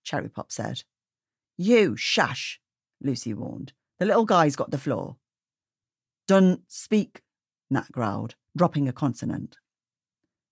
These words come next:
"Little man," Verona said, squatting in front of him. She grabbed her bag and dug inside for paper, which was rolled up with ribbon around it. Do you want a ceremony to get your name? Or do you want the name now?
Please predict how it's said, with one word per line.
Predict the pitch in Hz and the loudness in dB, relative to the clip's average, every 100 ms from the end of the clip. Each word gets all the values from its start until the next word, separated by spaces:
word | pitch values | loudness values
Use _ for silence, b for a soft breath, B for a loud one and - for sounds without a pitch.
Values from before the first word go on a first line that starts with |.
| _ | _
"Little | 247 254 247 | 0 6 8
man," | 262 294 190 120 123 _ | 8 8 4 0 -6 _
Verona | 135 117 101 107 | -2 0 0 -2
said, | - 104 - _ - | -4 -4 -6 _ -18
squatting | - 160 139 123 | -4 -2 0 -2
in | 117 | -2
front | 123 117 | -4 -6
of | 120 | -6
him. | 110 113 - _ _ _ _ | -6 -8 -12 _ _ _ _
She | - 170 | -8 -2
grabbed | 170 170 196 | 2 2 2
her | 262 | 0
bag | 196 107 117 | 0 -2 -2
and | 123 | -2
dug | 123 | 0
inside | 123 135 107 107 | -2 -4 -4 -6
for | - | -8
paper, | 123 147 156 - 113 _ _ - | -4 -4 -4 -10 -12 _ _ -4
which | 233 | -2
was | 262 233 | 0 4
rolled | 233 233 220 | 4 4 2
up | 208 - | -2 -2
with | 139 143 | -4 0
ribbon | 170 147 | 0 2
around | 117 110 110 110 | 0 -2 -4 -4
it. | 113 - - _ _ _ _ _ _ | -8 -12 -20 _ _ _ _ _ _
Do | - | 2
you | 208 196 | 6 8
want | 208 | 6
a | 196 | 4
ceremony | 214 208 233 269 | 4 6 8 8
to | 302 269 | 6 4
get | 226 | 2
your | 180 | 2
name? | 196 202 254 | 4 6 4
Or | 339 _ _ _ _ - | 4 _ _ _ _ 4
do | 285 | 8
you | |
want | 277 | 8
the | 262 | 10
name | 262 262 226 | 10 10 10
now? | 202 151 120 | 8 4 -2